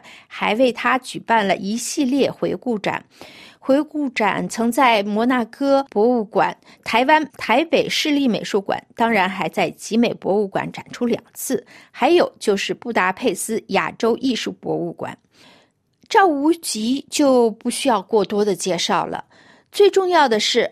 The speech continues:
二零一八年在巴黎市现代艺术博物馆的大型回顾展，让法国观众认识了他。随后，他的基金会向巴黎市政府捐赠了一大批艺术家的作品。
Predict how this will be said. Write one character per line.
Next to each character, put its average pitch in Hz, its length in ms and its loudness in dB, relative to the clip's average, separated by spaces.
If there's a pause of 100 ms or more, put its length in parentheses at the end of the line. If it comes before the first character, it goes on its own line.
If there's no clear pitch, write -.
(160)
二 330 160 4
零 277 280 2
一 302 40 -4
八 339 240 2
年 214 380 0
在 240 180 2
巴 320 380 0
黎 226 220 -2
市 - 320 -4
现 294 340 0
代 247 300 2
艺 262 180 -2
术 220 160 -8
博 185 240 -2
物 226 140 -2
馆 - 340 -4
的 160 120 -4
大 - 280 -2
型 208 340 -8
回 175 300 -4
顾 277 240 -2
展， - 240 -6 (320)
让 262 260 2
法 214 220 0
国 240 300 0
观 302 280 -2
众 269 300 -2
认 285 240 2
识 - 160 -6
了 180 160 -6
他。 - 320 -4 (380)
随 285 240 0
后， 381 280 2
他 339 160 -2
的 339 120 -2
基 339 240 -4
金 349 260 -2
会 349 320 0
向 320 320 0
巴 320 220 2
黎 285 280 0
市 311 280 -4
政 233 260 -2
府 - 320 -14 (300)
捐 320 240 2
赠 311 180 0
了 208 120 0
一 208 180 -8
大 247 240 0
批 262 440 -2
艺 285 140 0
术 - 160 -6
家 202 220 -2
的 196 100 -6
作 190 220 -4
品。 - 280 -12